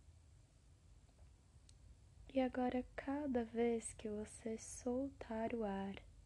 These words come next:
aproveite a expiração pra relaxar um pouquinho mais. A inspiração é um movimento de expansão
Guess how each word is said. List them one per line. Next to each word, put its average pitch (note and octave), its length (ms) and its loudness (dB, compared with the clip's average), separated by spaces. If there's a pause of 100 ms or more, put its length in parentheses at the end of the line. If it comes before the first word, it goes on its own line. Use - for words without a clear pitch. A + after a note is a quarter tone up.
(680)
aproveite A#3 1400 2
a G#3 120 0
expiração G#3+ 1300 -2 (720)
pra A#3 140 4
relaxar B3+ 1200 0
um G#3+ 120 -2
pouquinho C#4+ 600 2
mais. G3 720 0 (1700)
A A3 140 4
inspiração G#3+ 1300 0
é G#3 40 -4
um G#3+ 60 -4
movimento A3 800 0
de G#3+ 140 -4
expansão A3 1300 0